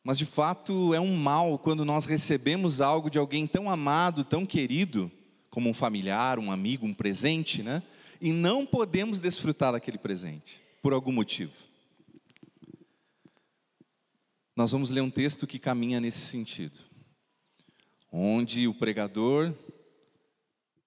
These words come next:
recebe muitas bênçãos do Senhor, mas não está encontrando a capacidade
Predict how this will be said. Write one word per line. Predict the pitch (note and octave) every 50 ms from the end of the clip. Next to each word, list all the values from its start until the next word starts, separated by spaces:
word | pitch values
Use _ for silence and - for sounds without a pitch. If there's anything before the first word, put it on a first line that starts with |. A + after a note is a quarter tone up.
| _ _ -
recebe | G#2 G2 - - - A#2 A#2+ A#2 A2
muitas | G#2 A2+ B2 B2+ - B2 G2 G#2
bênçãos | G2 G2+ G#2 A#2+ C3 C3 - A#2+ G#2+
do | G2+ G2
Senhor, | F#2 - - G2+ F#2+ F#2 F#2 G2+ A2+ B2 B2+ B2 - - - _ _ _ _ _ _ _ _ _ _ _ _ _ _
mas | - F#2+ F#2+ G2 F#2 F#2+
não | G2 G#2 A#2 A#2+ A2+
está | G#2+ - - B2+ A2+
encontrando | A2+ A2 - - A2+ G#2+ G#2 G2+ - - G#2+ A2 A2 G#2+
a | G#2+
capacidade | G#2+ - - - A#2+ A#2+ B2+ - - B2 A2 - - A#2+ G#2 F#2+ F2 D#2+ D#2 D2+ - - - - -